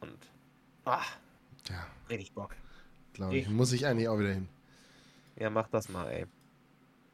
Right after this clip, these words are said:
Speaker 1: Treffen wir uns in der Halbzeit.
Speaker 2: <clears throat> Ja, da die, die, die, die Halbzeit treffen.
Speaker 1: Ja, ist auch schon ein bisschen her, dass wir uns da, war auch le-, auch, auch wieder vier Monate her oder sowas, dass wir uns,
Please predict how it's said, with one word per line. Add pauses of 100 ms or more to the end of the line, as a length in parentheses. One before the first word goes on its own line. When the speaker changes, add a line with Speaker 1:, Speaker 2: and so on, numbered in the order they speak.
(120)
Speaker 1:
Treffen
wir
uns
in
der
Halbzeit. (360)
Speaker 2:
<clears throat> (400)
Ja, (680)
da
die,
die,
die,
die
Halbzeit
treffen. (1900)
Speaker 1:
Ja,
ist
auch
schon
ein
bisschen
her,
dass
wir
uns
da, (720)
war
auch
le-,
auch,
auch
wieder
vier
Monate
her
oder
sowas,
dass
wir
uns,